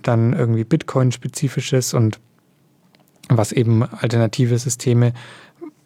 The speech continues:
oder andere Systeme sich dann für Alternativen zu den Bitcoin-Mechanismen überlegt haben und so.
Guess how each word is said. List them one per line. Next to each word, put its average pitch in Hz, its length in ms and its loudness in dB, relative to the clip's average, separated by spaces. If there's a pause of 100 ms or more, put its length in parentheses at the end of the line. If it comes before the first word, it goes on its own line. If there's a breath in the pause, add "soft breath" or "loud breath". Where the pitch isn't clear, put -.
oder 120 200 2
andere 123 300 2
Systeme 123 480 0
sich 120 160 -2
dann 123 380 0
für 147 160 -2
Alternativen 123 640 2
zu - 100 -6
den 117 220 2
Bitcoin-Mechanismen 123 840 0
überlegt 117 340 -2
haben 123 140 0
und 113 120 0
so. 120 180 -2